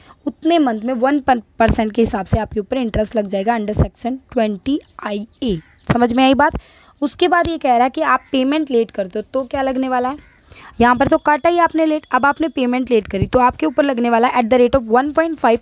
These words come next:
percent per month or a part of a month or amount of T D S from the date on which tax was deducted till date on which such tax is actually pay।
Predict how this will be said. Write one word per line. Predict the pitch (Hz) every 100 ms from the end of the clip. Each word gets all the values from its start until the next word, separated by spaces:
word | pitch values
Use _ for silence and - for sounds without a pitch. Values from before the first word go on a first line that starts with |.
| -
percent | 208 - 233 -
per | 285 320
month | 269 208 247 - _ - _
or | 254
a | 269 -
part | 269 302 359 - 262
of | 226
a | 240
month | 220 214 254 -
or | 277 277 233
amount | 240 202 208 - 247
of | -
T | - 277
D | 262 202
S | 202 -
from | 254 247
the | 208 233
date | 269 285 269
on | 226 214
which | 226 - -
tax | 269 - -
was | 311 247
deducted | 233 208 - 254 240 233 311
till | 330 277
date | 214 214 - -
on | 233 220
which | 226 - -
such | - - - - _ -
tax | 226 - 247
is | 247 202
actually | - - 196 -
pay। | 202